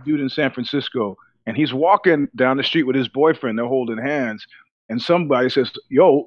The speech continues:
let's, let's jack 'em. We're gonna rob these guys." And so they go to rob 'em. But what they didn't know <laughs> is that the gay dude was, like, Golden Gloves champ,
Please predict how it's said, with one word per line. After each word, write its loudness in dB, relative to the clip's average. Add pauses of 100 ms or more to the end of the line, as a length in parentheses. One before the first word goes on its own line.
let's, -2
let's -2
jack 0
'em. -12
We're -10
gonna 2
rob 2
these -4
guys." -8 (500)
And -4
so 2
they 4
go 2
to -4
rob 2
'em. -6
But 0
what 4
they 6
didn't 4
know 0 (120)
<laughs> -20
is 2
that 2 (240)
the 0
gay 4
dude -2
was, -6
like, -2
Golden -2
Gloves 0
champ, -2